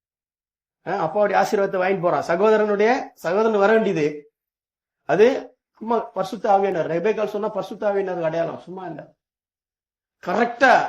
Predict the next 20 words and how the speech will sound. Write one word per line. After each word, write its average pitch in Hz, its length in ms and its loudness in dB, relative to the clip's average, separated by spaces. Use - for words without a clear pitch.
ஏன்னா 185 140 -10
அவன் 226 260 2
வந்து 240 200 2
இது 185 440 2
உதவக்கார 226 460 4
மாதிரி 220 140 4
அழைச்சிட்டு 202 220 4
இருக்கிறான். 170 280 -2
யாரு? 156 520 0
வனசஞ்-, 208 460 -2
இது 175 340 -4
வனசஞ்சாரியாவும் 202 840 0
தாய் 208 200 0
தகப்பனுக்கு 202 320 0
துக்கத்தை 208 300 0
தரணும்னா 196 480 2
அவன் 202 140 2
அரைஞ்சுக்கிட்டு 196 360 0
இருக்கிறான் 185 260 0
ஏசா 185 600 0